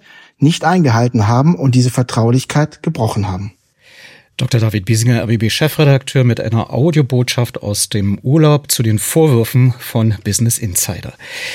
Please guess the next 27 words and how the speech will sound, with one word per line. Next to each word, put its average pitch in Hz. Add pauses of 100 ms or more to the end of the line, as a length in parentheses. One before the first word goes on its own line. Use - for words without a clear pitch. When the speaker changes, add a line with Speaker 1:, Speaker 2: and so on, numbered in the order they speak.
(260)
Speaker 2:
Wie 127
es 196
um 147
das 113
restliche 180
mima-Team 113
beim 117
R 113
B 123
B 117
steht, 135
konnte 117
ich -
mit 113
der 104
R 98
B 98
B 98
Programmdirektorin 101
Martina 104
Zöllner 139 (360)
am 120
Rande 131
der 135
Rundfunkratssitzung 117
am 110
Donnerstag, 101